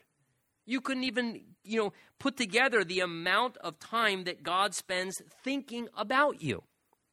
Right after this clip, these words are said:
That's how special you are to God. And I want you to consider that for a moment, because think about the reality. You know, who's, who's powerful, who's important in this world? And we think, "Man, that would be, r-,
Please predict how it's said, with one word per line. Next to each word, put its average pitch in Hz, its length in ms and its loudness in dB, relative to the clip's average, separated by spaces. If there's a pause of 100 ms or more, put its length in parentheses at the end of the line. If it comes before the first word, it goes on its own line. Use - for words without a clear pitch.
That's 277 120 4
how 294 100 6
special 285 460 2
you 233 140 0
are 233 140 4
to 240 60 0
God. 247 400 -2 (600)
And 269 100 6
I - 20 12
want 349 140 8
you 285 100 6
to - 80 -2
consider 349 420 4
that 165 180 4
for 180 100 0
a 185 40 2
moment, 247 380 4
because 202 300 -4 (800)
think 262 180 4
about 247 240 6
the 226 80 -2
reality. 190 540 0
You 196 120 -4
know, 180 60 -2
who's, 247 200 -2 (380)
who's 294 280 2 (160)
powerful, 165 720 4
who's 208 380 -2 (380)
important 175 800 0
in 165 240 0
this 151 240 -4
world? 147 180 -2
And 135 60 0
we 123 80 -6
think, 135 180 -14
"Man, 165 220 -8
that 160 60 -6
would 180 60 -10
be, 131 120 -6
r-, 120 240 -10